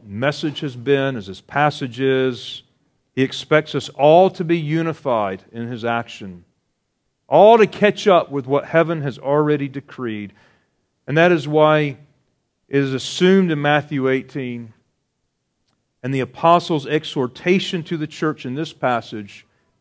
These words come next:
that this must happen. This is to happen, and this is something that we need to take seriously and not marginalize.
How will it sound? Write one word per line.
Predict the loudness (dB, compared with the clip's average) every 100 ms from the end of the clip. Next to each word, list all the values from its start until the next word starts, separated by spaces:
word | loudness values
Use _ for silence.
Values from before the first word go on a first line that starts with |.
| -10
that | -6
this | -4 -6
must | -8 -8 -4 2 2 2 -8 -16 _ _
happen. | -4 -2 -2 -8 -18 -20 _ _ _ _ _ -10
This | -8 -10 -6
is | 2 2 2
to | -6 -8
happen, | -4 -4 -4 -12 -14 -18 _ _ _ _ _ _ _ _ _
and | -10 -6
this | -6 -6 -6
is | -4 -4
something | -2 -4 -4 -8 -10
that | -10 -10
we | -12 -10
need | -12 -12
to | -18
take | -16 -12 -12 _ _ _ _
seriously | -20 -14 -10 -8 -10 -12 -16 -16 -18 -18 _ _ _ _ _
and | -12 -8
not | -4 -2 -4 -6 _ _ _ _ _ -10
marginalize. | -8 -8 -10 -16 -20 -20 -20 _ -20